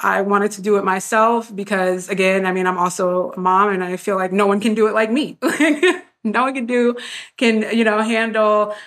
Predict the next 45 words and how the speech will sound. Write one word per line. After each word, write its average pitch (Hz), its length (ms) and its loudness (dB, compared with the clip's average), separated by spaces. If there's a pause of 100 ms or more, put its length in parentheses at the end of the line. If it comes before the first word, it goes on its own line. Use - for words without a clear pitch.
my 175 160 -6
daughter 226 400 2
the 214 100 0
way 202 140 0
that 175 180 -4
I 196 200 2
can. 208 400 0
No 196 100 0
one's 190 180 -2
gonna 190 200 -6
talk 214 300 0
to 220 60 -4
her, 208 180 2
the, 196 260 -6
you 220 100 -2
know, 185 320 0 (320)
in 220 100 2
a 202 80 0
tone 208 320 2
that 180 200 -6
I'm 220 260 2
going 233 240 0
to 233 80 -14
talk 220 300 0
to 220 100 -4
her 202 440 0 (280)
and 196 100 -10
care 233 240 2
for 220 120 -6
her 196 120 2
the 180 80 0
way 175 140 -2
that 170 160 -8
I, 185 320 0 (140)
I 220 160 4
can. 196 320 -8
So, 196 540 -2 (380)
um, 185 600 0 (300)
I 226 60 2
really 254 200 4
had 277 120 0
to 214 60 -8
challenge 226 360 0
myself 196 540 -4
that 170 280 -2